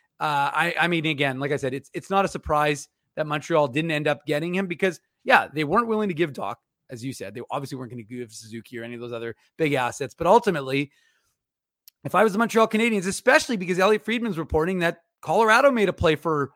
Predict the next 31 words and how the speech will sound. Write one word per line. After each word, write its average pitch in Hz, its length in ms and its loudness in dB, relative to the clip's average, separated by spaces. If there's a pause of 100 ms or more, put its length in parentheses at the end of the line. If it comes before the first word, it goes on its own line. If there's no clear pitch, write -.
(340)
ultimately 196 460 0
probably 175 420 2
what 165 220 2
was 143 140 -8
a 147 100 -6
one-year 156 520 -4
deal 139 400 -4 (220)
for 165 80 -6
the 165 80 0
services 165 400 0
of 156 120 -2
Pierre-Luc 147 340 0
Dubois. 135 320 -2 (360)
And 160 80 -4
if 147 100 -2
I'm 196 180 6
Montreal, 208 640 4 (240)
I 180 160 0
know 214 160 2
I'm 196 140 4
getting 196 280 2
him 147 280 -4 (420)
after 165 260 4
that 190 160 4
deal 202 200 4
is 170 80 0
done 196 200 2
in, 190 240 -2
in, 180 300 -4
in 175 300 -6 (100)
Colorado 202 580 2